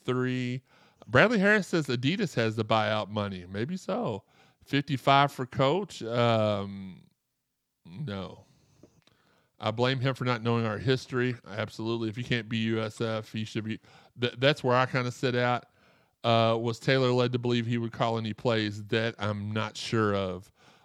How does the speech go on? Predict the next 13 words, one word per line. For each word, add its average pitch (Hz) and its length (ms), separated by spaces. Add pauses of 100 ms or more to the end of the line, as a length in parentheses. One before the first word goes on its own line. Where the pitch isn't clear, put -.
But, 113 280
uh, 104 280 (960)
I 117 100
do 135 220
know 127 360
that 120 400
he's 113 260
questioning 123 580
why 120 200
he 123 120 (120)
even 110 200
came 147 300
here. 123 320